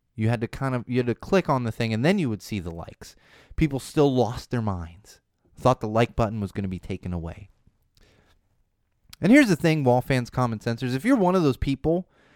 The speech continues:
where you're going, "No, no, no, they cannot take the like counts away. Don't take the like button away." I want you to sit back right now. Sit back right now. Look at the ceiling and contemplate,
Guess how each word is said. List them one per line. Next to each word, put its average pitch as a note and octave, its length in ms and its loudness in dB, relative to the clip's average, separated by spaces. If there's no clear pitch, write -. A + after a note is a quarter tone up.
where B2 120 2
you're C3+ 60 2
going, C3+ 200 4
"No, A#3+ 260 10
no, A3 220 0
no, G3+ 180 0
they D#3+ 120 -4
cannot B3+ 340 2
take B3 180 2
the F#3 80 -2
like G3 220 0
counts F3+ 300 -4
away. D3+ 400 4
Don't B3+ 220 4
take A#3+ 180 2
the F3+ 80 -2
like F#3 280 0
button D#3+ 260 2
away." C#3 420 2
I A2 40 -4
want A2+ 200 -2
you F2 80 -10
to - 40 -14
sit - 260 -2
back C3+ 260 -4
right A#2+ 180 -4
now. F#2+ 280 -8
Sit - 260 -2
back D#3+ 260 -2
right G#2+ 180 -4
now. E2+ 240 -10
Look D3+ 200 6
at A3 100 0
the C3+ 80 -4
ceiling F#2 520 -4
and F2+ 160 -6
contemplate, G3+ 760 -2